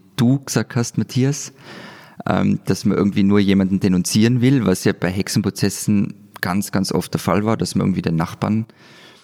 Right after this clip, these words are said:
das Zeug vom Nachbarn haben will und so. Ähm, und sie hat die Folter eingeschränkt und ihr Sohn Josef der Zweite hat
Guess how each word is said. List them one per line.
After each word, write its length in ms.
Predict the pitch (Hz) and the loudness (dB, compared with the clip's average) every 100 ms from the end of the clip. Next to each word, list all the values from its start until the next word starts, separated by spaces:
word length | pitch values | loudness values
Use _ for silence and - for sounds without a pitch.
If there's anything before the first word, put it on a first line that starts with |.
| _ - | _ -10
das 460 | - 87 - - | -6 -4 -6 -10
Zeug 240 | - 85 - | -6 -6 -2
vom 100 | 90 | -2
Nachbarn 380 | 82 - 101 98 | -2 -4 -4 -2
haben 160 | 101 | -2
will 140 | 113 113 | 0 -2
und 120 | 104 | -2
so. 180 | 127 143 _ - - - _ _ _ _ | -4 -4 _ -20 -20 -20 _ _ _ _
Ähm, 200 | 104 104 | -2 0
und 140 | 135 131 | 0 2
sie 100 | 131 | 2
hat 80 | 107 | 2
die 40 | |
Folter 340 | - 104 - | 2 2 2
eingeschränkt 600 | 107 117 - 131 160 - | 0 0 -2 -2 -2 -2
und 160 | - 110 | -2 0
ihr 80 | 110 | 0
Sohn 260 | - 110 | 2 2
Josef 360 | 110 107 - 131 | 4 4 2 0
der 100 | 104 | -2
Zweite 480 | - 85 92 104 | 0 0 0 0
hat 120 | 92 | -2